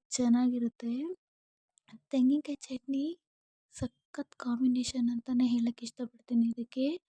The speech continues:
ಊರುಗಳಲ್ಲೆಲ್ಲ ಮಾಡೋದು ಅಂದರೆ ರೊಟ್ಟಿ ಥರ ತಟ್ತಾರೆ, ಅದು ತುಂಬ ಚೆನ್ನಾಗಿತ್ತು. ಅದಕ್ಕೆ ಆನಿಯನ್ ಎಲ್ಲ ಹಾಕ್ಕೊಂಡು ತಿನ್ಬೋದು. ಇದು ಸೇಮ್,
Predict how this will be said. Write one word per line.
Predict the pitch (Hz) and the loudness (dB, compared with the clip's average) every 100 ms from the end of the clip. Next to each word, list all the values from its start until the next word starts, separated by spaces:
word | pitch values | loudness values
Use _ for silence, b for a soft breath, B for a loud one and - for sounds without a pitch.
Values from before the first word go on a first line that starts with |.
| _ _ _ _ _ _ _ | _ _ _ _ _ _ _
ಊರುಗಳಲ್ಲೆಲ್ಲ | 277 262 254 277 269 262 254 247 262 277 | 0 0 4 4 4 4 4 2 2 2
ಮಾಡೋದು | 277 254 240 240 240 262 240 269 302 330 392 - _ _ - _ | 4 4 4 4 2 2 0 -4 -4 -2 -4 -6 _ _ -12 _
ಅಂದರೆ | 262 247 285 285 269 240 - _ b b _ - | 2 2 4 2 2 0 -6 _ b b _ -2
ರೊಟ್ಟಿ | 262 - 302 | -2 0 -2
ಥರ | - 269 | 0 -2
ತಟ್ತಾರೆ, | 269 - 240 - - 262 247 240 294 370 _ | -2 -4 -6 -8 -6 -2 0 0 -2 -6 _
ಅದು | 262 254 311 | -6 -2 -2
ತುಂಬ | - 277 254 269 | 0 2 2 2
ಚೆನ್ನಾಗಿತ್ತು. | - 262 247 247 - 247 | 0 -2 0 -2 -4 -2
ಅದಕ್ಕೆ | 240 214 240 254 | -2 -2 -4 -2
ಆನಿಯನ್ | 233 240 247 269 254 | 0 4 6 6 4
ಎಲ್ಲ | 247 240 | 2 0
ಹಾಕ್ಕೊಂಡು | 233 240 - 247 240 254 | -2 -6 -2 2 2 0
ತಿನ್ಬೋದು. | - 254 233 240 233 247 311 - _ _ _ _ _ _ _ _ _ _ _ _ - | 0 4 6 6 0 -2 -2 -4 _ _ _ _ _ _ _ _ _ _ _ _ 0
ಇದು | 285 311 359 453 - _ _ | 0 2 0 0 -6 _ _
ಸೇಮ್, | - 269 262 285 | 0 4 4 4